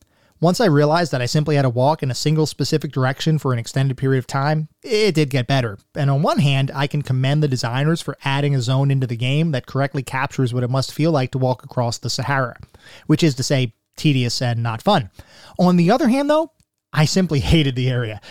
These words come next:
and as soon as I was able to acquire an item that let me effectively skip that zone, I did so. So overall, how did it feel to play the game? I have a serious love-hate relationship going on with Secret of Evermore.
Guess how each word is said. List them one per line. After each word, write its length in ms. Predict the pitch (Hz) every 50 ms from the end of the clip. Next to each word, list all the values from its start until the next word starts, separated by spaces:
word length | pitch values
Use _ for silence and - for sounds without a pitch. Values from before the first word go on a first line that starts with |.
| - - - -
and 120 | 160 160
as 100 | 170 143
soon 260 | - - 180 185 196 220
as 80 | 196
I 100 | 208 185
was 120 | 175 151 151
able 200 | 151 156 156 156
to 80 | 147
acquire 420 | 135 123 - - 135 139 143 143 135
an 80 | 135
item 300 | 127 117 127 135 151 151
that 100 | 143 127
let 200 | 120 123 - -
me 120 | 143 131 127
effectively 480 | 117 - 135 135 - 165 131 135 131
skip 320 | - - - - 151 - -
that 200 | 160 165 160 143
zone, 360 | 160 165 175 180 185 202 - - - _
I 120 | 147 139
did 180 | 135 139 135 127
so. 240 | - 139 120 - - _ _ _ _ _ _ _ _ _ _ _ _ _ _ _ _ _ _ _ _ _ _ _ _
So 180 | - - 226 247
overall, 500 | 302 254 233 247 208 175 147 120 110 -
how 340 | - - - - 214 247 254
did 120 | 262 277
it 120 | 254 220 -
feel 480 | - - - 170 165 165 165 165 165 160
to 120 | - 175
play 640 | 165 - - - - 131 127 127 127 131 131 123 127 - _ _
the 160 | 127 139 135
game? 500 | 123 117 123 117 113 107 101 101 - - _ _ _ _ _ _ _ _ _ _ _ _ _ _ _ _
I 320 | - - 175 240 269 294 320 302
have 360 | 180 139 160 160 147 143 - -
a 180 | - 139 135 131
serious 920 | - - - - - - - 160 143 135 117 113 120 113 - - - - - _ _ _ _ 135
love-hate 540 | 131 143 139 143 135 113 104 139 139 -
relationship 720 | 143 135 127 131 135 139 - - 131 123 - 139 120 110
going 260 | - 139 131 127 127 127
on 160 | 127 123 120
with 120 | 123 120
Secret 280 | - - 127 - 127 123
of 60 | 123
Evermore. 400 | 123 117 120 113 113 - - -